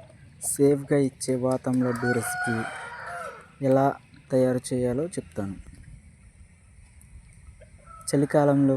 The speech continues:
పుంజులకు కాళ్ళ స్టిఫ్నెస్, నీరసం, జాయింట్ సమస్యలు రావచ్చు. అందుకోసం మన ఇంట్లోనే ఈ హోమ్ మేడ్ లడ్డు తయారు చేసుకోవచ్చు. దానికోసం పసుపు, ధనియాలు,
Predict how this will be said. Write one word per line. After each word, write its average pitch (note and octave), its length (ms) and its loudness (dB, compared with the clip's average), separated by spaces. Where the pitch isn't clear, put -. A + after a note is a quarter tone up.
పుంజులకు C3+ 560 0
కాళ్ళ C3 320 0
స్టిఫ్నెస్, B2 540 -4
నీరసం, B2+ 480 2
జాయింట్ C3 280 0
సమస్యలు C3 580 0
రావచ్చు. A2 420 -4
అందుకోసం C#3 640 4
మన C#3 140 8
ఇంట్లోనే C3+ 460 2
ఈ C3+ 140 -2
హోమ్ C#3 260 2
మేడ్ B2+ 320 2
లడ్డు B2 340 2
తయారు C3 260 8
చేసుకోవచ్చు. G#2 680 -2
దానికోసం C3 760 0
పసుపు, D#3 540 0
ధనియాలు, C#3+ 760 2